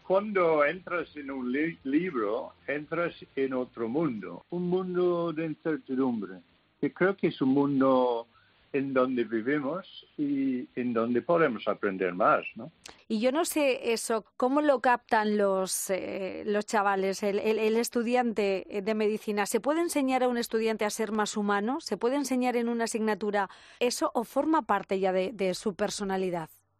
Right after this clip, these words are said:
Speaker 2: Jonathan?
Speaker 1: Y, eh, esa es una buena pregunta. Yo creo que sí se pueden ayudarles. Y la mera razón de tener esta asignatura enseña la importancia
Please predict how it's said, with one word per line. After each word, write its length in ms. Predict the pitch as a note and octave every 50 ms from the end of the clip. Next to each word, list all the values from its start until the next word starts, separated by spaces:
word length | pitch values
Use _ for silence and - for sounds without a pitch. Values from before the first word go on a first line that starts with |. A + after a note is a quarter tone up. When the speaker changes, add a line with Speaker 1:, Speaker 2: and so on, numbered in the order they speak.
| _ _ _ _ _ -
Speaker 2:
Jonathan? 400 | G#3 G3 F#3+ F3+ D#3 - E3+ D#3
Speaker 1:
Y, 140 | C#3+ D3+ G3
eh, 260 | - - A#3 B3+ - -
esa 240 | G3 G3+ - - G3+
es 80 | - -
una 160 | F#3 F3 E3
buena 300 | D3 B2+ C3+ C#3 C3+ B2 A2
pregunta. 500 | A#2 A2+ A#2 A#2 D#3+ G#3 A3 - B2+ G#2+
Yo 200 | A2 A#2 C3+ -
creo 200 | _ F#3+ F#3+ -
que 120 | - C3+
sí 380 | A#2+ - - C3+ C3+ C#3 C3 B2
se 140 | - - A#2+
pueden 380 | - - C3+ B2+ B2+ B2 A#2+ A#2
ayudarles. 920 | G#2+ G#2 G2 F#2+ G2+ G2 F2+ G2+ A#2 C3+ C#3 C3 A#2 G2+ F2+ F#2+ B2 D#3+ - - - _ _ _ _ _ _ _ _
Y 540 | - D3+ D3+ D3+ D3 D3+ D3 C#3+ C#3 D3 D3+ - _ _
la 220 | - D3 C#3+ C#3+ C#3+
mera 320 | D3 F3 G#3+ B3+ B3+ A3+ G3+
razón 800 | F#3 D3 C3+ B2+ - _ _ F#3 F3+ F3 D#3 C#3 A#2 G#2 G2 G2
de 100 | F#2+ A2 G#2+
tener 460 | - C#3+ C#3 C#3+ D3+ E3 E3 D#3 B2
esta 380 | A#2 A#2+ B2+ - - - C3+ B2+
asignatura 920 | A#2+ - C3 A2+ A2+ A2+ A2 G#2 - - D#3 D3+ C#3+ A#2 G#2 A#2+ C3+ D#3+ _ _ _ _
enseña 1040 | D3 C#3+ C#3+ C#3 B2 - - - - F3+ G3 G#3 G#3 G3 E3 B2+ G2+ F2 E2+ F2 - - _ _ _ _ _
la 180 | C3 C3+ C#3+
importancia 1080 | C#3 C3+ - C#3+ C#3 C3+ - - D3+ D3+ D#3+ D#3+ D3 - _ _ B2+ A2+ A2+ A#2 C3 D#3